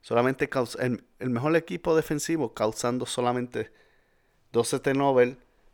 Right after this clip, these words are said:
permitiendo cuarenta y dos de porcentaje de tiro y cuarenta por ciento de tiro de tres. Ellos metieron catorce tiros de tres.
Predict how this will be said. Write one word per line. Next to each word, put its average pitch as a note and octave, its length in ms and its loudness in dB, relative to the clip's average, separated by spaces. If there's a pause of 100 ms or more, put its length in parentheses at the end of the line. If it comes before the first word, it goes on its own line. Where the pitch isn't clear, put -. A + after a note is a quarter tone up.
permitiendo A2+ 640 -2
cuarenta A2+ 440 0
y G2+ 400 -6
dos G#2+ 200 -2
de A#2+ 160 -2
porcentaje A2+ 920 -4
de A2+ 140 0
tiro A2+ 420 -4 (520)
y C3 120 -2
cuarenta C3 600 4
por B2+ 180 0
ciento C3 480 -2
de A#2 100 2
tiro A#2+ 300 0
de A2+ 120 2
tres. A2 260 0
Ellos B2+ 120 0
metieron C#3 380 -2
catorce A#2 520 -4
tiros A#2 380 -4
de A2+ 100 -4
tres. G2+ 280 -10